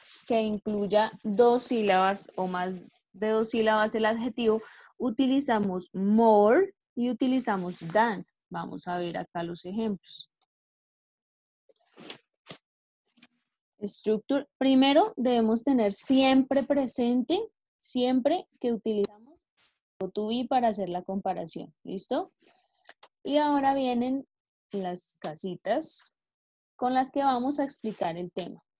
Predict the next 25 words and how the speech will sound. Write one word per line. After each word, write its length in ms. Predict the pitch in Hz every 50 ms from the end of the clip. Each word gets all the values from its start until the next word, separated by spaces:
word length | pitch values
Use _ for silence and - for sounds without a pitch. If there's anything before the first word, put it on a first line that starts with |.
| _ _ _ _ _ _ _ _ _ _ _ _ _ _ _ _ -
Entonces, 400 | 220 208 185 160 - - - - _ _ _
acá 360 | - 233 226 226 - 262 247
en 80 | 247 262
la 100 | 277 277
primera 400 | 277 302 302 285 254 220 208 202
dice, 280 | 208 196 165 - - _ _ -
"The 140 | 180 220 226
red 300 | 220 220 226 233 254 294
house 420 | 285 294 294 269 247 254 262 254 -
is 240 | 233 208 196 185 180
bigger". 480 | 220 247 247 214 175 180 160 160 - - _ _ _
Recuerden 440 | - 202 196 - 208 202 196 196 220
que 160 | 220 233 208 -
cuando 300 | - 190 180 175 175 170
es 160 | 170 175 170
de 120 | 185 208
una 260 | 214 233 240 240 240 254
sola 320 | 254 269 240 247 247 262
sílaba, 520 | 254 - 233 202 185 185 180 180 190 220 - - - - - _ _ -
lo 220 | 233 247 254 240
que 160 | - 262 262
yo 140 | 226 277 277
hago 380 | 254 226 214 196 196 220 240 - _ _ _ _ _ _
es 240 | - 214 208 202 - -
agregar, 720 | 208 220 220 214 240 240 240 214 226 208 190 185 214 233